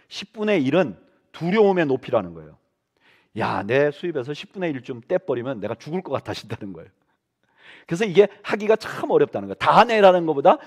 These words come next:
십분의 일 내라는 게 더 어렵다는 거예요. 그런데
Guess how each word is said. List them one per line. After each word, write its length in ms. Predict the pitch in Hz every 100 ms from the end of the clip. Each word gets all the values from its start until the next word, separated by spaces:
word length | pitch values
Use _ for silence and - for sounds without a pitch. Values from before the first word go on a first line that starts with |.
| -
십분의 420 | - 202 233 226
일 160 | 165 185
내라는 320 | 139 135 120
게 80 | 135
더 100 | 143
어렵다는 520 | 117 143 - 113 80
거예요. 120 | 73 - _ _ _ _ _ _ _ _ _ _ _ _ _ _ _ _ _ _ _ _ _ _ _ _ _ _ _ _ _ _
그런데 420 | 104 104 131 95